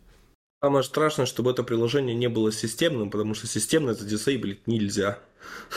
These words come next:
<laughs> То есть у него мо-, ну, вендор просто может отключить disable кнопочку, такой, все, это приложение должно работать всегда. Да, я еще хотел немножко поговорить про оптимизацию. Смотри, э, банально, типа, есть кейс. У нас есть устройство современное, там, не знаю, какой-нибудь там, современный, наверное, стандарт устройств, там,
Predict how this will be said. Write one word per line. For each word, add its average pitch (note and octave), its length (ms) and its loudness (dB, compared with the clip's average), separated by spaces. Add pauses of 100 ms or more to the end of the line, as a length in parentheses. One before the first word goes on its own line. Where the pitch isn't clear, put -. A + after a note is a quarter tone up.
(280)
<laughs> - 520 -10
То G#2 80 2
есть G2+ 160 0
у - 20 2
него A#2 100 4
мо-, B2 220 2
ну, C3+ 180 6
вендор A#2 320 2
просто A#2+ 300 0
может A#2 240 2
отключить A2+ 460 -2
disable G#2 420 0
кнопочку, B2 540 0
такой, G2+ 220 -2
все, G2+ 200 0
это G#2+ 160 0
приложение G#2+ 460 0
должно G#2+ 360 0
работать G#2 460 -2
всегда. - 400 -8 (160)
Да, A#2+ 220 4
я C3+ 160 4
еще E3+ 140 -2
хотел E3 180 2
немножко E3 260 2
поговорить D3+ 320 0
про C#3 120 4
оптимизацию. C#3 520 2
Смотри, D3 400 2 (140)
э, G#2+ 320 2
банально, C3+ 520 4
типа, - 220 -4
есть C#3 260 2
кейс. G#2+ 220 0
У B2+ 40 4
нас C#3 140 2
есть B2+ 120 -4
устройство C3 460 2
современное, A#2+ 420 2
там, A2 100 -2
не A2 60 0
знаю, A2 160 0
какой-нибудь G#2 340 -2
там, G#2 300 -2
современный, B2 380 2
наверное, A2+ 200 2
стандарт A#2+ 440 2
устройств, A2+ 340 -2
там, G2+ 160 2